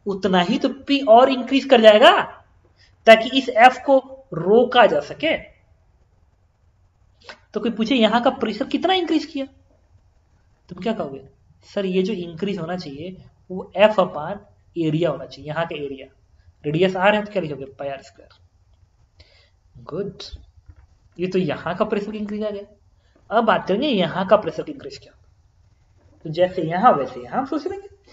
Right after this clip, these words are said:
यहाँ का pressure increase किसके वजह से होगा? इसके वजह से होगा। तो हंड्रेड जी and divide by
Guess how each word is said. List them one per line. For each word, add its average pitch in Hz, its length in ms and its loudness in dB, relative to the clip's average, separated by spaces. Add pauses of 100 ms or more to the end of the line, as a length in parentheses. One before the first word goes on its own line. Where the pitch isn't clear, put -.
(240)
यहाँ 185 320 0
का 311 80 4
pressure 277 260 -2
increase 294 300 0
किसके 311 440 0
वजह 311 120 2
से 320 120 0
होगा? - 420 -2 (360)
इसके 185 320 -6
वजह 151 180 -2
से - 140 -18
होगा। - 160 -20 (680)
तो 180 80 -4
हंड्रेड 185 440 -2
जी 196 400 -6 (1300)
and 165 140 -6
divide 175 260 2
by 123 180 -4